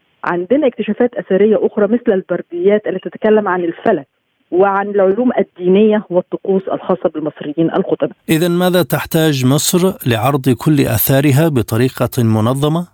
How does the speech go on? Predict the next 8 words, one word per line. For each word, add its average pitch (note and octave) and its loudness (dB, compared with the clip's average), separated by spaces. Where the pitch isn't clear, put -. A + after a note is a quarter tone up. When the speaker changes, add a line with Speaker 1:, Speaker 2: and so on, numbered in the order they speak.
Speaker 2:
وتتناسب B2+ 0
مع G2+ -2
كل D#3 0
ما D3 2
تقتنيه C#3 0
من B2+ 0
آثار A2+ -2
عظيمة؟ A2 -8